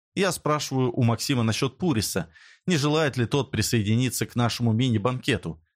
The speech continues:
на что Максим отвечает, что Пурис с бойцами сейчас будет заниматься перестановкой турелей на другую сторону стены.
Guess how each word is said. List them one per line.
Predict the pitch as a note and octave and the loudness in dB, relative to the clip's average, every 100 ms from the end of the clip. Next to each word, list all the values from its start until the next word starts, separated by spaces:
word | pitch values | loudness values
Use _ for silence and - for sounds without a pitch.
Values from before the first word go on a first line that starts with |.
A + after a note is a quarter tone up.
| _ _ - | _ _ -2
на | G#3+ | -2
что | - C#3+ | -2 -2
Максим | A#2+ - C3+ | 0 0 0
отвечает, | G#2+ G2 - B2 | 0 -2 0 -2
что | - A2 | -2 -4
Пурис | F2+ C#3+ C#3 F#2+ | -2 0 0 0
с | F2+ | 0
бойцами | G2+ G2 - C3+ A#2+ G#2 - _ - | -2 0 0 0 0 -2 -8 _ -6
сейчас | - D#3+ E3+ B2+ | -2 0 0 0
будет | A2 C3+ A#2 | 0 0 0
заниматься | F#2+ G#2+ G#2 A#2 - | 0 2 2 0 -2
перестановкой | G#2 G#2+ - A2+ A2+ - G#2+ | -2 -2 -2 -2 -2 -2 -4
турелей | - A2 C3 G#2 | 0 0 0 0
на | G2 F#2+ | 0 0
другую | G#2 G#2+ G#2 | 0 0 -2
сторону | - A#2 G#2 G2+ | -2 -2 0 0
стены. | G2+ - A2 F#2 D2+ | -2 -2 0 0 -4